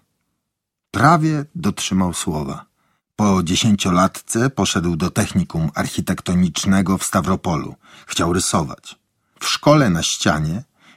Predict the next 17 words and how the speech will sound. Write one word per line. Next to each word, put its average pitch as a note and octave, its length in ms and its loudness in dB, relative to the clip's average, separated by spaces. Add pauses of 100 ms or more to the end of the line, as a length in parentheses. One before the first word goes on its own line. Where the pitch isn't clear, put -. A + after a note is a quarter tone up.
wisiała G#2+ 420 4
ogromna A2+ 460 6
mapa G#2+ 420 6
Związku G2 460 4
Radzieckiego D2+ 760 -4 (260)
ze F#2+ 160 0
szpilkami A2+ 600 4
wbitymi F#2 600 4
w C#2 60 -2
miejsca, B2 600 4
gdzie F#2 240 2
na F#2+ 140 6
wielkich G#2 420 2
budowach G2+ 560 2 (240)
potrzebowali G#2 640 4
młodych G2+ 480 6
architektów. - 880 -6